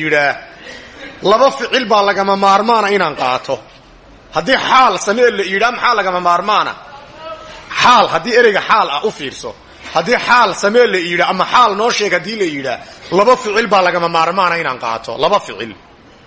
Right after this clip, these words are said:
Xaal baan doonayaa inaan sameeyo. Laba ficil. Labada ficil een qaadanayo,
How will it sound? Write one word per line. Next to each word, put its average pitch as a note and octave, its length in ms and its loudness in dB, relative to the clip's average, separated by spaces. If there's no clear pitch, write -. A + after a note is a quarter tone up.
Xaal G#3 260 4
baan G3 200 0
doonayaa G3+ 340 4
inaan E3 160 -2
sameeyo. A#2+ 380 -8
Laba F3+ 200 0
ficil. A2+ 340 -12
Labada C4 380 4
ficil A3+ 320 -2
een B3+ 200 4
qaadanayo, G#3 760 0